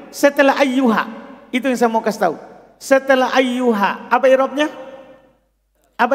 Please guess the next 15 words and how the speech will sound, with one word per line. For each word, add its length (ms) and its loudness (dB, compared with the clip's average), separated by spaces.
i'rabnya? 400 0
Badal. 320 0
Itu 160 2
yang 160 0
saya 100 2
mau 140 -4
kasih 160 -6
tahu 160 -2
antum. 220 -14
Dan 240 -2
ini 240 -2
akan 240 -6
kita 240 -6
sering 240 -2
lewati. 720 -4